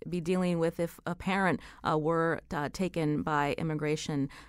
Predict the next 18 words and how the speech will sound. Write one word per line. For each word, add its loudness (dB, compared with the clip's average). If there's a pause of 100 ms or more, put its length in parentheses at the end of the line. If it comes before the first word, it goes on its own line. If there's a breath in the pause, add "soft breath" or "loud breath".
uh, -4
and -2
customs -2
enforcement. 0
I 0
wanted 2
to -2
bring -2
into 2
the -2
conversation -2
Edwin -2
Colon, 0
an 2
attorney, 0
a 2
senior 4
attorney 0